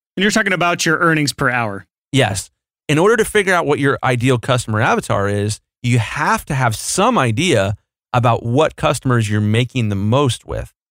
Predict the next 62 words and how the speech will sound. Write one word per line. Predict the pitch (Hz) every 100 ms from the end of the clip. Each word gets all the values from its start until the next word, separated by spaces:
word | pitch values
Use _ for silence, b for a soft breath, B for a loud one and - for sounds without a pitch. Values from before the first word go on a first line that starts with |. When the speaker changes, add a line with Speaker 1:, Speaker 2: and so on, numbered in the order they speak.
| _
Speaker 1:
And | 160
I | 160
wanna | 185 180
specify, | - 165 - 135 147 131
for | 143 156
those | 180 220
of |
you | 240
who | 190 185
charge | - 160 147
a |
flat | 131 151 135 147
hourly | 135 139 135
fee, | 123 139 139 165 - _ _ -
you | 143
know | 147
what | 143
your | 139
hourly | 127 117 113
pay | 113 117 107
is. | 104 -
Speaker 2:
True. | - 139 92 -
Speaker 1:
Chris | - 190 170
is | 147
referring | 160 - 156 147
to | 151
anyone | 147 147 143
who | 143
does | 143 120
a |
project-based | 123 - - 135 131 120 _ 123 117
pricing, | - 117 131 180 202 B B B
which | 135 156
I | 147
highly | 117 113 139 160 151 139
encourage. | 123 - 139 110 - -
Speaker 2:
Yeah. | 120 95 - _
Hopefully | 151 143 156
it's | 151
all | 156 117
of | 98
you. | 95 87 -
Speaker 1:
Yeah, | 135 131
if | 143
you're | 190
past | - 147 156 -
the | 135
beginning | 127 139 127
phase, | - 123 131 147
you | 135
need | 131
to |
get | 127 123
away | 117 120
from | - 113
hourly | 113 113 120 117 113
pricing | 104 151 147 156
as | 120
soon | - 131
as | 113
you | 117
can. | 123 123 143